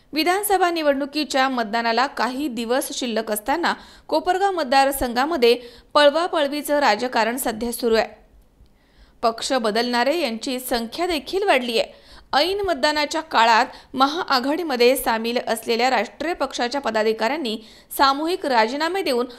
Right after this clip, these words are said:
भारतीय जनता पक्षामध्ये प्रवेश केलाय. त्यामुळे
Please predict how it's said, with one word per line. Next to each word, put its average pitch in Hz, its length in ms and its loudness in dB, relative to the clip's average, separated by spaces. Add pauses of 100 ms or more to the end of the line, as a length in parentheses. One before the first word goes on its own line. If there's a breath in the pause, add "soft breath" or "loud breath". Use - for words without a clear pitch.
(180 loud breath)
भारतीय 285 420 2
जनता 320 320 -2
पक्षामध्ये 262 600 -2
प्रवेश 226 540 0
केलाय. 214 220 2 (420 loud breath)
त्यामुळे 302 380 0